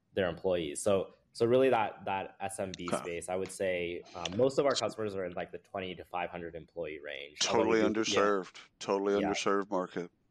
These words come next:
Speaker 2: That's, well, I love the thesis and I love the market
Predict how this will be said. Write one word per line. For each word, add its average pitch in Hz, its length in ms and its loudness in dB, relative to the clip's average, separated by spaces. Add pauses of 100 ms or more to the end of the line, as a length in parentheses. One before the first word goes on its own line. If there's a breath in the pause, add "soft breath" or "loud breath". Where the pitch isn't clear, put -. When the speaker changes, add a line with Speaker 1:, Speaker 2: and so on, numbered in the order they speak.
Speaker 2:
That's, - 380 -4 (120)
well, 101 420 4 (360 loud breath)
I 95 60 2
love 107 240 2
the 101 80 0
thesis 98 500 -6
and 90 100 -8
I 90 40 -4
love 92 340 -4
the 85 340 -4
market 95 420 -2